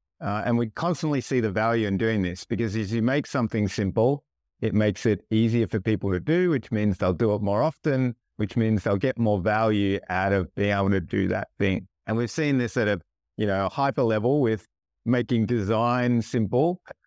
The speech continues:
Um, we also see it at a very local level from making this very tiny action inside the product much more simpler to do.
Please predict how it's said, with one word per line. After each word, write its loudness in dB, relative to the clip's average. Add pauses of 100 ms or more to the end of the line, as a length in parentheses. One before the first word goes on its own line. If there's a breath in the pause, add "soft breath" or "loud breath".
Um, 0
we 2
also 0
see -2
it 0
at 0
a 0
very 0
local 0
level 0
from -2
making 0
this -4
very 0
tiny -2
action -2
inside 0
the -2
product -2
much -4
more -4
simpler 0
to 0
do. 0